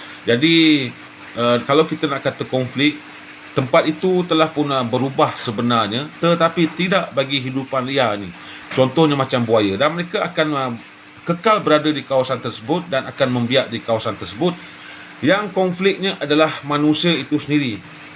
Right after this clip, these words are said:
Kalau ada jala yang tersangkut, jangan cuba dapatkan jala yang tersangkut itu. Biarlah koyak dan kita beli lain. Jangan kita merisikokan diri kita lah semata-mata jala yang hanya berapa ringgit saja.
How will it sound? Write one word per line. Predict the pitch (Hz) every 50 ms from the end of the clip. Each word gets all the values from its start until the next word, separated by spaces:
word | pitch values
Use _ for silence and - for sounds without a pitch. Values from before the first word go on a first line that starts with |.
| - - - - -
Kalau | 135 143 151 170 202 214 226 220 214 202 165 -
ada | - - 143 139 131 170 175 175 170
jala | 160 131 143 147 156 160 165
yang | 160 147 139 -
tersangkut, | 139 120 - 127 120 120 - 147 143 113
jangan | 101 127 131 139 143 139 139 123
cuba | - 123 117 117 139 135
dapatkan | 120 120 120 117 - 123 127 - - - 135 123 113
jala | 98 117 113 120 123
yang | 120 117 110
tersangkut | - 117 - - 113 110 - 117 98 101
itu. | - 120 113
Biarlah | 101 90 123 123 120 123 120 120
koyak | - - 135 143 151 143 - - - - - - -
dan | 92 95 117
kita | - - 117 - 123
beli | 104 113 120 117 117
lain. | 131 139 139 151
Jangan | 165 165 165 170 170
kita | 170 147 143 - - 160 160 156
merisikokan | 147 135 135 135 135 135 123 - 139 127 120 - 143 135 - - 131 123 120
diri | 113 117 120 120 120 117 -
kita | - 113 - - 120 113 113 117
lah | 104 - - - - -
semata-mata | - - 113 110 110 110 - - 117 113 113 - - 120 107 95
jala | 95 107 110 117 120 120 120 117
yang | 110 110 107 107 104 104 117 -
hanya | 113 113 117 117 113
berapa | 104 90 107 110 107 - - 117 110 107 107 107 107
ringgit | 107 110 117 117 113 - - -
saja. | 104 95 101 110